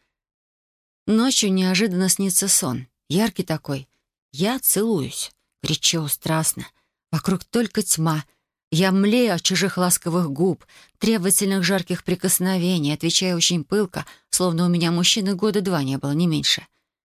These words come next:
В какой-то момент осознаю, что все довольно реально. Нет, я не про отсутствие мужчины два года,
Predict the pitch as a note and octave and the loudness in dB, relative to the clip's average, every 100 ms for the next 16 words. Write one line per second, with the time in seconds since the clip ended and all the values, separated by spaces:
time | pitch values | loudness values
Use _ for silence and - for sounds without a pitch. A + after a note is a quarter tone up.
0 | _ - E3 F#3 F3+ F3 E3+ D3+ D#3+ F3+ | _ -12 -4 -2 0 0 2 2 0 0
1 | F3 E3+ D3+ D#3 E3 F3 F3 F3 F3 _ | 0 0 0 0 0 0 -2 -4 -6 _
2 | _ _ _ - E3+ F3 F3 G3 G#3+ B3 | _ _ _ -2 0 2 2 2 2 2
3 | G3 C3+ C3+ _ _ - F#3+ F#3 - D#3+ | 2 -2 -6 _ _ 0 2 2 0 0
4 | F3 F3+ F#3+ F#3+ G#3+ - F#3+ F#3+ - E3+ | 0 2 2 2 0 -2 -2 0 0 0
5 | D3+ D#3 D#3 C#3 C3+ | -2 -4 -2 -4 -6